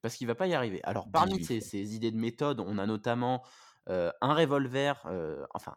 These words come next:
Speaker 1: l'envoi d'un revolver dans une boîte à sardines pour le, pour le cacher et que ça, ça soit en fait, fait en soum-soum.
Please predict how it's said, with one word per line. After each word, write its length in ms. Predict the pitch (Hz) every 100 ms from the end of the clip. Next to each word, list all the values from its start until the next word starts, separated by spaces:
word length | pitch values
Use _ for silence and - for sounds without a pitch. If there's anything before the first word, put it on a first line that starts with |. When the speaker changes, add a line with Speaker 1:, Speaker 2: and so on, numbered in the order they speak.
| -
Speaker 1:
l'envoi 400 | 101 123 135 147
d'un 120 | 127
revolver 460 | 117 113 110 120 117
dans 100 | 101
une 160 | 101
boîte 200 | 98 110
à 60 | 104
sardines 400 | - 104 104 113
pour 140 | 104 90
le, 160 | 82
pour 160 | - 85
le 100 | 87
cacher 460 | - 95 - 110 92
et 60 |
que 60 | -
ça, 180 | - 78
ça 160 | -
soit 220 | 80 - 82
en 220 | 76 -
fait, 240 | - 85 87 -
fait 120 | -
en 80 | 78
soum-soum. 560 | - 110 - 254 240